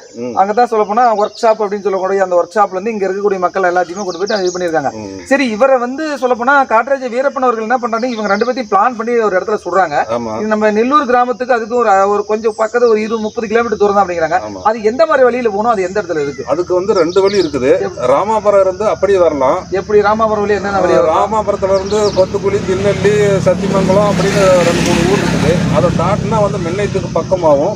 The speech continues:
Speaker 1: மென்னை உ-, இதுக்கு மேல ஒரு ஃபாரஸ்ட் ஏரியாவுல அந்த ஒரு கணவாயின்னு சொல்லுவாங்க,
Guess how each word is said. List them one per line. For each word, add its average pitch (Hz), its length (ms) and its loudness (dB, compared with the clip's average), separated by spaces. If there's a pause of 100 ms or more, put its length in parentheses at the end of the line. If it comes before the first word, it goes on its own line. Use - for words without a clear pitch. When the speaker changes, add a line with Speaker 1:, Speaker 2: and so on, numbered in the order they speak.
Speaker 1:
மென்னை 196 220 -2
உ-, 175 500 4
இதுக்கு 180 200 -8
மேல 180 320 2
ஒரு 165 240 4
ஃபாரஸ்ட் 170 400 0
ஏரியாவுல 165 440 4
அந்த 151 260 2
ஒரு 143 160 0
கணவாயின்னு 165 380 -2
சொல்லுவாங்க, 143 460 0